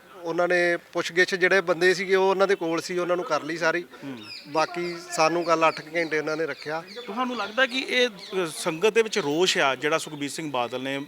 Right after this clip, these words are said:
Speaker 2: ਗੁਨਾਹ ਮੰਨਿਆ ਵਾ, ਤੇ ਲੱਗਦਾ ਇਹ ਰੋਸ਼ ਸੀਗਾ ਉਸ ਕਰਕੇ ਸਾਰਾ ਕੁਛ?
Speaker 1: ਇਹ ਤੁਸੀਂ Facebook ਤੇ ਵੇਖ ਸਕਦੇ ਜੇ, ਸੋਸ਼ਲ ਮੀਡੀਆ ਤੇ ਵੇਖ ਸਕਦੇ ਜੇ ਵੀ ਕਿੰਨਾ ਰੋਸ ਆ।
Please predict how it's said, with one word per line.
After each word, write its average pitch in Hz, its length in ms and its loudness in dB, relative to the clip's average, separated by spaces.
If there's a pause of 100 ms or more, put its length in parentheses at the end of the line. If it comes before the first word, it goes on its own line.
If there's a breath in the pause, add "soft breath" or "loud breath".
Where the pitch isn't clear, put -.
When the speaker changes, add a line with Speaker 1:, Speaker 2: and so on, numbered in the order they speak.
(100)
Speaker 2:
ਗੁਨਾਹ 139 320 2
ਮੰਨਿਆ 110 400 -8
ਵਾ, 107 180 -14
ਤੇ 151 80 -10
ਲੱਗਦਾ 139 260 -2
ਇਹ 185 80 -2
ਰੋਸ਼ 143 340 -4
ਸੀਗਾ 151 260 -8
ਉਸ 143 180 -6
ਕਰਕੇ 170 260 -8
ਸਾਰਾ 151 180 -14
ਕੁਛ? 151 220 -20
Speaker 1:
ਇਹ 254 160 8
ਤੁਸੀਂ 269 260 -2
Facebook 208 600 4
ਤੇ 233 120 8
ਵੇਖ 190 200 6
ਸਕਦੇ 175 380 0
ਜੇ, 190 120 4
ਸੋਸ਼ਲ 208 320 2
ਮੀਡੀਆ 208 280 2
ਤੇ 214 100 4
ਵੇਖ 175 180 2
ਸਕਦੇ 175 320 -2
ਜੇ 196 120 2
ਵੀ 208 120 -8
ਕਿੰਨਾ 185 360 4
ਰੋਸ 143 300 -4
ਆ। 127 120 -10